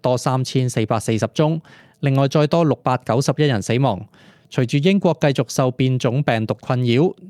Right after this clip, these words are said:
全球同埋歐洲各國都暫停向英國開放邊境。不過，法國總理辦公室就證實，佢哋已經批准咗英國境內嘅法國或者其他歐盟國家嘅國民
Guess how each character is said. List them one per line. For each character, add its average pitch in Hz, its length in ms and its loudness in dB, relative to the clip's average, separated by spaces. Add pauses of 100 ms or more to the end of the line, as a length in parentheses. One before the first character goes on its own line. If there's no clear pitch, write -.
全 101 280 -4
球 104 180 -2
同 101 160 -4
埋 101 140 -2
歐 135 180 0
洲 131 160 0
各 117 160 -2
國 127 340 -2 (400)
都 135 160 0
暫 113 280 0
停 98 280 -6
向 117 380 0 (360)
英 135 180 0
國 123 280 -2
開 139 140 -2
放 123 220 0
邊 139 160 0
境。 131 280 0 (400)
不 190 120 0
過， 170 240 2
法 147 200 0
國 147 160 0
總 143 260 0
理 143 120 4
辦 120 220 0
公 151 200 2
室 160 160 0 (120)
就 117 300 0
證 135 220 2
實， 127 200 0 (380)
佢 123 140 -2
哋 120 260 2 (160)
已 127 140 0
經 151 200 2
批 147 240 2
准 135 320 0
咗 131 440 0
英 143 240 -2
國 - 200 -2
境 120 220 0
內 131 120 2
嘅 113 220 0
法 123 200 0
國 123 240 -2
或 120 120 0
者 123 140 0
其 104 220 -2
他 135 160 -2
歐 151 160 0
盟 110 180 -2
國 123 240 -2
家 147 140 0
嘅 135 120 -2
國 131 200 -2
民 110 280 -4